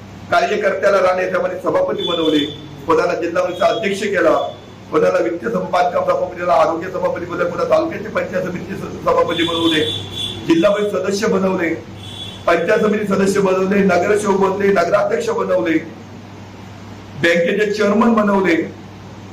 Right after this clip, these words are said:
बँकेचे डायरेक्टर बनवले, सहकारामध्ये खरेदी विक्री संघाचे चेअरमन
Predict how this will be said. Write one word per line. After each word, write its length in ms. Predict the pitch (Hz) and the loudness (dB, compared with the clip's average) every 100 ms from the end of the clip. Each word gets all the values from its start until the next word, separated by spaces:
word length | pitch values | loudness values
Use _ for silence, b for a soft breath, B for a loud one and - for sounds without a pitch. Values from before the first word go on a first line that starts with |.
| - | -2
बँकेचे 420 | 170 185 202 196 208 202 196 - - | 0 2 0 2 6 6 6 4 4
डायरेक्टर 520 | 175 175 226 233 233 | 4 4 4 4 2
बनवले, 440 | 202 196 175 160 143 - - - - - - - - - - | 4 4 4 4 2 -6 -16 -18 -20 -18 -18 -18 -18 -18 -2
सहकारामध्ये 640 | 196 202 208 208 208 202 214 202 | 2 4 6 6 6 4 2 2
खरेदी 220 | 185 190 | 0 0
विक्री 240 | 202 202 202 | 2 2 4
संघाचे 440 | 190 196 196 202 | 4 4 2 2
चेअरमन 300 | 196 190 202 | 2 2 2